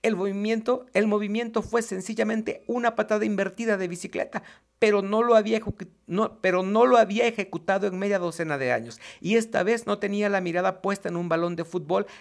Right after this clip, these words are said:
lanzado por uno de sus amigos filipinos en Manila. Esta vez era una pistola. El hombre logró disparar antes de que el pie izquierdo de Tom le golpeara la mano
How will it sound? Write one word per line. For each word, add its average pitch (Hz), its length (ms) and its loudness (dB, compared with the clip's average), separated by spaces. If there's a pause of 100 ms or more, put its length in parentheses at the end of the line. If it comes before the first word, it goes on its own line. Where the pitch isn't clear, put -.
lanzado 185 640 0
por - 120 -4
uno 165 100 -4
de 151 80 -6
sus 143 160 -10
amigos 175 380 -4
filipinos 170 640 -8
en 170 140 -2
Manila. 120 420 -8 (240)
Esta 180 320 -4
vez 262 340 4
era 180 160 -4
una 160 200 -8
pistola. - 480 -16 (1700)
El 226 140 4
hombre 240 220 2
logró 214 240 2
disparar 196 560 -2
antes 214 420 0
de 156 160 -6
que - 80 -6
el 151 100 -4
pie 202 200 -4
izquierdo 185 400 -4
de 160 100 0
Tom 175 300 -2
le 165 140 0
golpeara 151 360 0
la 135 140 0
mano 120 320 -8